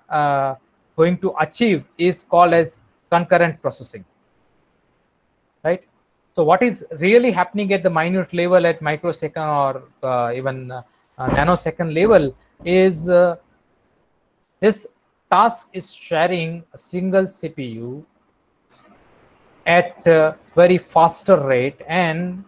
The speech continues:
what we could see is there are many process or task is running in the system, right? So concurrency is just illusion of, uh, parallel processing, but actually at the minute level,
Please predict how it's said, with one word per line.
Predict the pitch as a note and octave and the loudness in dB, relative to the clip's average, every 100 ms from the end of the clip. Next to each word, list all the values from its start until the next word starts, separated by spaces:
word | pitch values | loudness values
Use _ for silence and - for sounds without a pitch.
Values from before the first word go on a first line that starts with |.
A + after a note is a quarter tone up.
| _ | _
what | - G3+ G3+ | 0 0 0
we | G3 | -8
could | G3 F#3 D3+ - _ | 0 0 0 -16 _
see | - - A3+ A3+ F3+ D3+ | -16 -8 -2 0 0 0
is | D#3+ D3 _ _ _ - | -2 -8 _ _ _ -6
there | D#3+ | 0
are | F3 F#3 | 2 2
many | D#3 F3+ A3 A3 _ _ _ _ _ - | 0 0 0 -2 _ _ _ _ _ -6
process | F3 E3+ G3 E3+ - | -2 -2 2 0 0
or | D3 D#3+ | -4 -4
task | - D#3 D#3+ - | 0 0 0 -4
is | D#3+ B2+ | -8 -6
running | C3 D#3 G3 D#3+ C3+ - _ _ _ _ - | -6 -2 0 -2 -4 -14 _ _ _ _ -6
in | F3 F#3 F3+ F3 _ _ _ - | -2 0 -2 -6 _ _ _ -4
the | D3+ D3 | -4 -4
system, | - E3+ - - F#2+ _ _ _ _ _ _ _ _ _ - | -8 -10 -10 -14 -16 _ _ _ _ _ _ _ _ _ -2
right? | E3 F#3 _ _ _ _ _ | -2 -2 _ _ _ _ _
So | - E3+ | 2 2
concurrency | - F3 G3 A#3 B3 A#3+ A#3+ | 4 2 4 4 4 0 0
is | G#3+ D3 | 0 2
just | G3+ G#3+ - | 0 0 -4
illusion | E3 E3+ G3 F3+ D#3+ C3+ G2+ _ _ _ _ - | -6 0 2 0 -2 -6 -10 _ _ _ _ -6
of, | D3+ D#3 - | -4 -4 0
uh, | D#3 | 0
parallel | C#3+ D3 D3 D3+ | 2 2 2 2
processing, | C3+ C3 - - C3 | 0 -8 -12 -20 -16
but | A#2+ E3 | -10 -6
actually | D3+ - G#3+ G3 F#3+ | -6 -4 -2 0 0
at | D#3 | -2
the | D#3 | -4
minute | D3+ E3 F3 | -4 -4 -6
level, | E3 D#3+ D#3+ D3+ | -4 -2 -2 -4